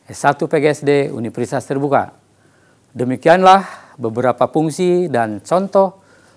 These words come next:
pemanfaatan lingkungan dan barang-barang bekas yang bisa digunakan sebagai alat atau media dalam pembelajaran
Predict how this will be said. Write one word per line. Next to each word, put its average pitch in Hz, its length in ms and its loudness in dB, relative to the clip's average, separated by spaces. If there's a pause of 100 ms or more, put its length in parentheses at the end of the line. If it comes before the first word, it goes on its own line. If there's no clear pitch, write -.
pemanfaatan 117 720 -2
lingkungan 147 560 -4 (400)
dan 120 320 -2
barang-barang 110 560 -4
bekas 160 460 2 (540)
yang 113 260 -4
bisa 196 560 4
digunakan 135 680 -2
sebagai 104 560 -6
alat 160 400 4 (240)
atau 120 560 -2 (400)
media 139 480 2
dalam 117 480 -2 (320)
pembelajaran 113 800 -2